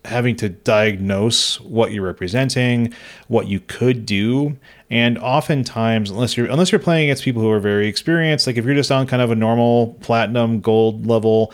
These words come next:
ladder opponent, like, th-, they're, they're gonna be wanting to play fast games. They're not gonna try to think through every play, and that gets you a lot of advantage, where, like, they're not gonna be like, "Okay, well, if they have this, and if they have this, well, they can do this." They're just like, "Well, I'm gonna cast this, and if they counter it, they counter it."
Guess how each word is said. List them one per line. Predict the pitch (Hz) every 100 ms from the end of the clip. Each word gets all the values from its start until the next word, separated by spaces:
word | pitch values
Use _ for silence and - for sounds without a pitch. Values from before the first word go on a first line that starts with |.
| - - _
ladder | 113 123 127
opponent, | 117 - 104 104 98 - - - -
like, | 120 113 -
th-, | 127
they're, | - 147 165
they're | 117 147
gonna | 165
be | 156
wanting | 147 147 135
to |
play | 139 127
fast | 127 123 -
games. | 82 78 -
They're | 110
not | 123
gonna | 127 131
try | -
to | 127
think | 120 123 123 -
through | 123 123
every | 117 120
play, | 117 104 101 104 107
and | 104 87
that | 110
gets | 139 131
you | 131
a |
lot | 123
of | 123
advantage, | 120 120 147 85 -
where, | 104
like, | 107 104
they're | 117
not | 120 117
gonna | 120 110
be | 104
like, | 107 98
"Okay, | 104 98
well, | 87 85
if |
they | - 90
have | 85
this, | 123 -
and | 87
if | 80
they | 82
have | 80
this, | 95 110 -
well, |
they | 80
can | 82 76
do | 80
this." | 113 117
They're | 110
just | 104
like, | 104
"Well, | 107 143
I'm |
gonna | 160 139
cast | 127 110 101 -
this, | 107 98
and | 104
if | 87
they | 92
counter | 101 95 90
it, |
they | 90
counter | 90 92 82
it." | 82 76